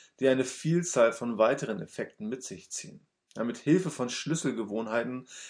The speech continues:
kann man entsprechend gleich mehrere Dinge auf einmal ändern. Eine häufige Schlüsselgewohnheit ist der Sport, ja, zum Beispiel das Joggen.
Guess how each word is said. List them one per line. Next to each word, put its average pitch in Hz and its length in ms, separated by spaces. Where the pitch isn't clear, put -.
kann 139 120
man 143 120
entsprechend 127 600
gleich 117 300
mehrere 113 500
Dinge 110 280
auf - 180
einmal 120 340
ändern. 90 400
Eine 123 200
häufige 170 340
Schlüsselgewohnheit 135 840
ist - 180
der - 100
Sport, - 520
ja, - 120
zum 117 140
Beispiel 120 260
das 110 220
Joggen. - 240